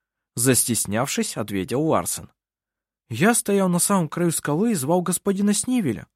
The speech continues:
Лес выглядел неопрятным. Я не привык к жизни в сельской местности, понимаете?" Хейки осторожно спросил: "Этот Аасен,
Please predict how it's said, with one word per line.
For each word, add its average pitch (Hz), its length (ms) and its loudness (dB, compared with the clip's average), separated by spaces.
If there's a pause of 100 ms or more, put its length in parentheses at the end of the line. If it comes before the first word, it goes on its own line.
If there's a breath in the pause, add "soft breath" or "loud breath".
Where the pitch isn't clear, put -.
(520)
Лес 240 360 2
выглядел 135 420 0
неопрятным. 135 720 -2 (800)
Я 120 140 0
не 147 140 2
привык 185 340 0
к 165 40 -4
жизни 143 320 -2
в 104 80 -6
сельской 135 380 -2
местности, 147 500 -2
понимаете?" 139 720 -4 (1400)
Хейки 98 480 -4
осторожно 131 640 -2
спросил: 131 640 -6 (1040)
"Этот 110 600 -8 (540)
Аасен, 131 640 -2